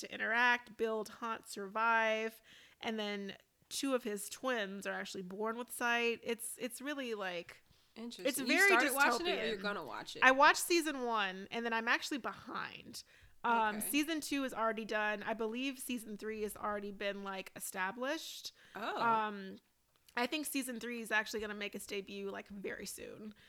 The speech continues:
Speaker 1: Um, so I'm
Speaker 2: Oh,
Speaker 1: very
Speaker 2: wow.
Speaker 1: behind.
Speaker 2: I don't think
Speaker 1: Um,
Speaker 2: I've heard of this.
Speaker 1: Yeah, I love it just 'cause, again, it's Jason Momoa. I love looking at
Speaker 2: <laughs>
Speaker 1: him.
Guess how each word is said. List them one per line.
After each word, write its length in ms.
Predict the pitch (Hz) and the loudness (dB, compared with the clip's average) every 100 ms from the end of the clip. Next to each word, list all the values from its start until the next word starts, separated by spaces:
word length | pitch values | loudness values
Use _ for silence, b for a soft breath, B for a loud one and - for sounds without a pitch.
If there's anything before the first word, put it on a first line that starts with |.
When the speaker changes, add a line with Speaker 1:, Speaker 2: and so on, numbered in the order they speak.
| B B - | B B 0
Speaker 1:
Um, 420 | 240 220 196 202 | 2 4 2 -2
so 160 | - | -2
I'm 220 | 220 262 233 | 4 4 4
Speaker 2:
Oh, 40 | |
Speaker 1:
very 200 | 214 196 | 0 0
Speaker 2:
wow. 60 | 247 | -2
Speaker 1:
behind. 580 | 170 190 180 185 196 - - - | -4 -4 -4 -8 -10 -12 -10 0
Speaker 2:
I 240 | 226 202 190 | 2 4 2
don't 80 | |
think 120 | 254 269 | 0 -2
Speaker 1:
Um, 60 | |
Speaker 2:
I've 40 | 196 | -4
heard 160 | 233 311 | -8 -10
of 140 | 170 | -12
this. 400 | - - - - - - | -16 -18 -20 -20 -20 -10
Speaker 1:
Yeah, 160 | 190 175 156 - | -8 -6 -4 4
I 240 | 254 311 339 | 8 8 6
love 400 | 208 196 196 220 | 0 0 -2 -2
it 120 | 208 | -4
just 140 | 208 | -6
'cause, 140 | 226 190 | -6 -6
again, 180 | 151 170 | -8 -10
it's 100 | - | -8
Jason 300 | 196 190 180 | -8 -8 -10
Momoa. 580 | 202 220 220 208 202 196 | -4 0 2 2 2 0
I 100 | 196 | -2
love 260 | 190 190 | -6 -2
looking 280 | 269 - 240 | 0 0 0
at 160 | 214 226 | 2 2
Speaker 2:
<laughs> 0 | |
Speaker 1:
him. 560 | 208 202 202 202 202 | 0 2 2 0 -8